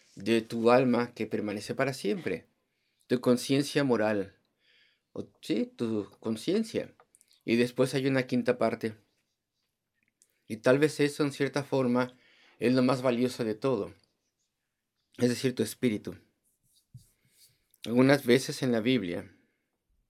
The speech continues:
las palabras alma y espíritu se utilizan prácticamente de forma inter-, intercambiable, porque en cierto sentido son lo mismo,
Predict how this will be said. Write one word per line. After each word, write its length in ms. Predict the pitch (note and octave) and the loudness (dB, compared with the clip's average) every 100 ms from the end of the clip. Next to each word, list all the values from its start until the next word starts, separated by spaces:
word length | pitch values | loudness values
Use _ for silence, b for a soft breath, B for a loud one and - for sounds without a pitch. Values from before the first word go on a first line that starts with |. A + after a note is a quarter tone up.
| _ _ _ _ _ _ b b b b b b - | _ _ _ _ _ _ b b b b b b -4
las 320 | G#2+ A2+ - | 2 2 2
palabras 560 | A2 A#2+ A#2+ A#2+ - - | 2 4 4 2 -2 4
alma 560 | A#2+ C#3 D3+ D#3 F3 | 6 6 4 0 -2
y 140 | - A2 | -2 -2
espíritu 760 | A2 - C3 B2 A#2+ C#3+ D3 b b | -2 -2 2 2 2 -2 -2 b b
se 140 | - A#2+ | -6 -4
utilizan 520 | A#2 A#2 C3 C3+ C#3+ | 2 4 4 4 2
prácticamente 640 | C#3 C3+ C#3 B2 A#2+ B2 | 4 2 2 2 2 0
de 120 | B2+ B2+ | -2 -2
forma 240 | A#2+ B2 | -2 -2
inter-, 280 | A2+ A2 - | -2 -6 -6
intercambiable, 880 | - A2+ B2 A#2+ G#2 A#2 A#2+ G2+ G#2 _ _ _ _ _ _ _ _ _ _ _ _ _ _ _ _ _ _ _ _ | -8 -6 -6 -4 -4 0 0 -2 -8 _ _ _ _ _ _ _ _ _ _ _ _ _ _ _ _ _ _ _ _
porque 220 | A2+ B2+ | -2 2
en 60 | C3 | 2
cierto 300 | D#3 D#3 F#3 | 2 0 -2
sentido 480 | - E3 C#3 C#3 D3+ | -2 -2 2 4 2
son 320 | - B2 C3+ | 2 0 2
lo 80 | D#3 | 0
mismo, 440 | A#3 B3 G2 | 0 -2 -8